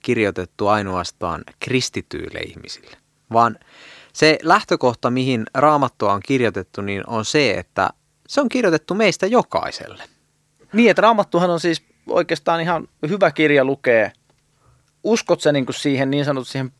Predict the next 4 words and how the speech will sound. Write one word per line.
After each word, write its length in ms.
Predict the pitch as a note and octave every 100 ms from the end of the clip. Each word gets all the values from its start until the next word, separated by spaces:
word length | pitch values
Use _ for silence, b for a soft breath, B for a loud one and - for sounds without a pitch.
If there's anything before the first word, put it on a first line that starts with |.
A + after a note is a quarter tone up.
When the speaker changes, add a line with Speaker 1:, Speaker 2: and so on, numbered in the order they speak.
| -
Speaker 2:
Raamatun 500 | D3 D3+ C#3 C3 A#2 _ _ _ _ - D#4 -
ydinsanomaan 960 | E3+ E3 C#3+ - D3 D3+ C#3+ A#2+ G#2+
vai 180 | G#2+ A2
ei? 400 | - B2 G#2+ G2+